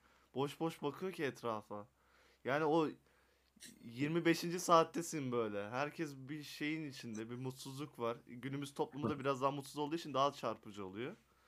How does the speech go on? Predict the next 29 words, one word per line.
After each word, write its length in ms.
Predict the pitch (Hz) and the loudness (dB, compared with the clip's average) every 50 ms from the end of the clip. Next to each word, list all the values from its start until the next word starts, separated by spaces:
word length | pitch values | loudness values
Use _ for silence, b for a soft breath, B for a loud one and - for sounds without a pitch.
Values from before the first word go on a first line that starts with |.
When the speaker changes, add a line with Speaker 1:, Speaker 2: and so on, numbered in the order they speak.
| _ _ _ - - _ _ - | _ _ _ -20 -20 _ _ -6
Speaker 1:
O 140 | - 131 147 | 0 2 2
an 160 | 165 180 180 | 4 4 4
böyle 220 | 180 185 190 190 180 | 4 4 4 4 2
bir 60 | 180 | 2
garip 260 | 165 175 175 170 - | 2 2 2 2 0
oluyor 300 | 170 165 170 175 165 135 | 0 2 2 2 2 2
yani. 260 | 117 107 101 101 101 113 _ _ _ _ _ _ _ _ _ _ _ _ _ _ _ _ _ _ _ _ _ - - - - _ _ _ - - - | 2 0 -2 -4 -8 -12 _ _ _ _ _ _ _ _ _ _ _ _ _ _ _ _ _ _ _ _ _ -4 -4 -4 -4 _ _ _ -6 2 6
Speaker 2:
İşte 200 | 147 - - 160 | 8 12 12 12
hani 160 | 143 131 - - | 12 12 10 12
o 160 | 147 143 170 170 | 12 12 12 12
tarz 320 | - 160 139 123 117 - | 8 6 8 8 10 10
yerler. 240 | 120 104 101 98 95 | 8 8 6 4 4
Ama 200 | 113 127 135 127 | 6 6 6 6
hani 220 | 127 139 135 127 | 8 6 6 8
sen 240 | 131 - 131 131 127 | 8 8 8 8 6
toplu 320 | - 139 131 - - 135 | 6 4 6 6 6 6
taşımadayken 640 | 135 - 139 - - 143 135 135 131 131 - 151 143 | 8 8 6 6 6 6 8 8 8 8 6 6 6
de 40 | 131 | 8
hani 200 | 120 113 113 110 | 6 6 4 4
gündelik 380 | 120 113 113 113 120 120 - - | 2 4 8 8 8 8 10 8
hayatın 280 | 120 117 117 - 131 | 8 8 8 6 4
koşturmacasında 840 | 120 - 123 113 - - - 123 123 120 120 117 - - 123 120 117 | 2 4 4 6 6 4 4 4 4 6 8 10 10 10 8 6 6
değilsin 360 | 117 117 127 127 - - 170 160 | 6 6 10 10 10 10 8 6
ya. 160 | 117 87 87 | 4 2 -2
Hani 160 | 95 95 95 | -2 -2 -2
bir 100 | 104 101 | 0 0
nevi 220 | 104 101 104 104 | 0 0 0 0
bir 160 | 104 101 101 101 | 0 0 -2 -4
Speaker 1:
Hı. 80 | 113 | -8